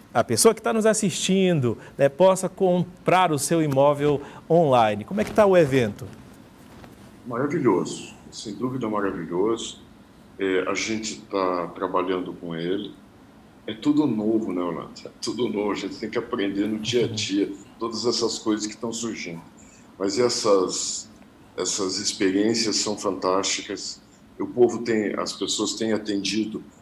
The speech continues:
Speaker 2: muito fortemente essa demanda. Eu, eu vou te confessar uma coisa, depois que tudo disso aconteceu nesse ano, a nossa leitura é simples. Nós não estávamos preparados, mas o nosso cliente já estava.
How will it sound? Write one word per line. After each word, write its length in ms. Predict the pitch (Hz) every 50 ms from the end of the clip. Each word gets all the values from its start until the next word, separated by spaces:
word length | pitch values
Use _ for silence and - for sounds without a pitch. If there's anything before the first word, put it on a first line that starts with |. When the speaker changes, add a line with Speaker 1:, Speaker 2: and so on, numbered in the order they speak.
| - - -
Speaker 2:
muito 240 | 113 123 127 127 -
fortemente 760 | - 113 110 - - - 101 98 101 107 110 110 110 110 -
essa 180 | 87 - - 90
demanda. 520 | - 92 90 85 85 90 95 101 101 98 - - - - - - - - - - - -
Eu, 180 | - 113 101 -
eu 100 | 110 107
vou 100 | - 123
te 120 | - - -
confessar 420 | - 117 110 117 98 - - 117
uma 200 | 113 107 98 92
coisa, 360 | - - 104 104 98 95 90
depois 320 | 82 92 - 117 113 104 -
que 140 | - -
tudo 260 | - 143 143 139 113 -
disso 460 | - 113 117 113 - - - - - - - -
aconteceu 640 | - 95 - - 110 110 104 98 - - - 113 107
nesse 320 | 104 98 - 107 - 101 101
ano, 340 | 104 123 120 110 104 - - - - - - - - - - - -
a 80 | - 101
nossa 320 | 110 117 117 117 - 123
leitura 460 | 107 101 98 101 - - 123 117 117
é 20 | 113
simples. 640 | - - - 117 110 110 107 - - - - - - - - - - - - -
Nós 280 | 110 135 151 151 131 -
não 120 | 127 117
estávamos 600 | 110 - - - 117 113 107 98 98 98 92 -
preparados, 600 | - 101 95 90 95 92 87 92 98 107 107 - 98
mas 260 | 101 101 101 95 95 104
o 40 |
nosso 380 | 98 98 107 120 123 - - -
cliente 340 | - 95 98 95 92 92 -
já 120 | - 87
estava. 500 | 85 - - - - 60 - - - -